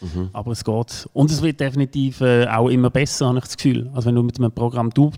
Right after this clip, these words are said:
Speaker 2: da hast du eine andere Erfahrung, du willst ja jedes Jahr ein neues Programm machen.
Speaker 1: Mhm.
Speaker 2: Ich finde es spannend, wie sich das Programm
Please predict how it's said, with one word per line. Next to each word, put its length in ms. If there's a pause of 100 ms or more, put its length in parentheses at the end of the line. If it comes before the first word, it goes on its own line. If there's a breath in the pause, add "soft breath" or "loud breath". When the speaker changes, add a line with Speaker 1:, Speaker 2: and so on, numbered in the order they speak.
(220)
Speaker 2:
da 120
hast 120
du 80
eine 100
andere 220
Erfahrung, 360
du 120
willst 220
ja 60
jedes 220
Jahr 160
ein 140
neues 180
Programm 300
machen. 360
Speaker 1:
Mhm. 240 (120)
Speaker 2:
Ich 120
finde 320
es 160 (380)
spannend, 460
wie 60
sich 120
das 160
Programm 680